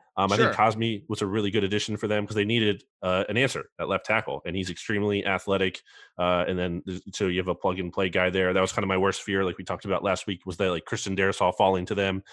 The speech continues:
Speaker 1: and them just, like, you know, having him in there and pu-, putting him in as your left tackle plug and play. Um, Dyami Brown's an interesting one.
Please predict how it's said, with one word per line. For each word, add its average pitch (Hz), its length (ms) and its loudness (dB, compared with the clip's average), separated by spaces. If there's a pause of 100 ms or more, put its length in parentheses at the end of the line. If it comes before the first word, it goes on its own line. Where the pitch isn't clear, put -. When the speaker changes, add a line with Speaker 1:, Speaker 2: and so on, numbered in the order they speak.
(160)
Speaker 1:
and 95 120 -2
them 90 200 0
just, 87 220 -4
like, 85 260 0 (280)
you 92 100 0
know, 85 100 2
having 95 320 2
him 98 220 0
in 95 80 -2
there 95 160 2
and 90 100 -2
pu-, - 120 -12
putting 98 280 0
him 98 160 -2
in 95 200 0
as - 120 -8
your 90 80 -6
left 95 160 -4
tackle 92 300 0
plug 92 240 -2
and 87 140 -8
play. 92 320 0 (340)
Um, 95 240 0 (100)
Dyami 147 280 6
Brown's 123 240 4
an 104 80 0
interesting 120 320 0
one. 127 320 4